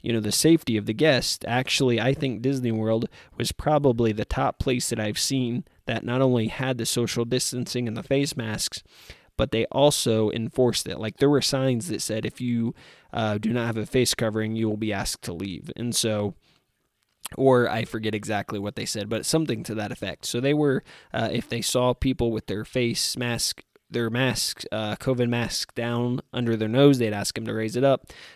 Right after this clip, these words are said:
One time somebody was drinking something and they said, "Hey, sir, you know, you've gotta be stationary while you're drinking that, um, or please don't walk and drink at the same time." And so basically it was like you couldn't eat or drink unless you were stationary, and also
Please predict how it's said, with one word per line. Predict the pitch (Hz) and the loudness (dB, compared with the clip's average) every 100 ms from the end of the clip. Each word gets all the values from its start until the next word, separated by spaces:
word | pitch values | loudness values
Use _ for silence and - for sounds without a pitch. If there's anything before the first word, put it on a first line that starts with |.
| _ | _
One | 120 110 | -4 -2
time | 113 117 113 | 0 -2 -2
somebody | 110 113 104 | -2 -2 -2
was | 104 104 | -2 -4
drinking | - 131 120 120 | -2 0 0 -2
something | 120 127 113 113 113 | -4 -4 -4 -6 -6
and | 107 | -6
they | 104 | -6
said, | - 107 | -6 -4
"Hey, | 127 127 | -2 0
sir, | - 123 117 117 - | 0 0 2 0 -4
you | 120 113 | -6 -4
know, | |
you've | 107 110 - | -4 -8 -4
gotta | 110 | -4
be | 107 | -4
stationary | - - 131 127 127 117 | -4 0 0 0 0 0
while | 110 107 | -2 -4
you're | 110 | -6
drinking | 120 127 120 120 | -2 -2 -2 -4
that, | 120 117 113 - - - - _ - | -4 -4 -6 -8 -20 -20 -20 _ -4
um, | 110 104 101 101 - - | -2 0 -2 -6 -10 -8
or | 107 | -6
please | - 123 110 | -4 -2 -2
don't | 113 92 | -4 -2
walk | 113 120 - | 2 0 0
and | - 110 | -6 -4
drink | 113 117 110 | -2 -2 -2
at | |
the | 110 | -6
same | - 113 | -6 -6
time." | 120 147 147 143 139 | -2 0 2 0 0
And | 113 110 | -2 -2
so | 123 | 0
basically | 131 180 - 143 120 113 | 2 2 2 -4 -2 -2
it | 104 | -4
was | 110 | -4
like | 110 107 - | -6 -8 -8
you | 120 | -8
couldn't | - 147 131 | -2 0 0
eat | 113 131 131 - | -4 -4 -4 -6
or | 117 120 | -4 -4
drink | 117 127 117 - | -2 -4 -4 -8
unless | 110 110 - | -8 -6 -6
you | 104 | -6
were | 101 | -6
stationary, | - - 107 - 110 104 107 - | -6 -4 -4 -4 -6 -6 -6 -6
and | 120 | -4
also | 113 110 117 110 107 | -4 -2 -2 -2 -4